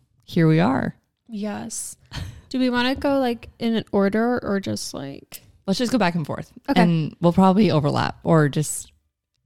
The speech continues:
Speaker 1: yeah.
Speaker 2: We
Speaker 1: We'll just
Speaker 2: probably
Speaker 1: expound.
Speaker 2: will. But the first thing that comes to mind when I think about this past year is I E C S E.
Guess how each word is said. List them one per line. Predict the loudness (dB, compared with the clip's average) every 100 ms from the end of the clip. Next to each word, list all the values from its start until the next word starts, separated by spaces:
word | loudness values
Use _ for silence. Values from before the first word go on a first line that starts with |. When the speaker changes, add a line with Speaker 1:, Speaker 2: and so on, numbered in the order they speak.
| _ _ -10
Speaker 1:
yeah. | -8 -8 -14 -8
Speaker 2:
We | -6
Speaker 1:
We'll | -2
just | 0 0
Speaker 2:
probably | 0 0 0
Speaker 1:
expound. | 0 0 -2 -4 -8
Speaker 2:
will. | -10 -14 0
But | 2 4 2 -4 -20 _ _ -6
the | -4
first | 2 2 2
thing | -2 -2
that | -2
comes | -2 -4 -4
to | -4
mind | -2 -2 -2
when | -2
I | -4
think | -4 -8
about | -6 -6
this | -6 -8
past | -4 -4 -4 -4
year | -2 -2
is | -2 -4 -4 -6
I | -6
E | -2 -2
C | -2 -4
S | -4 -6 -6
E. | -6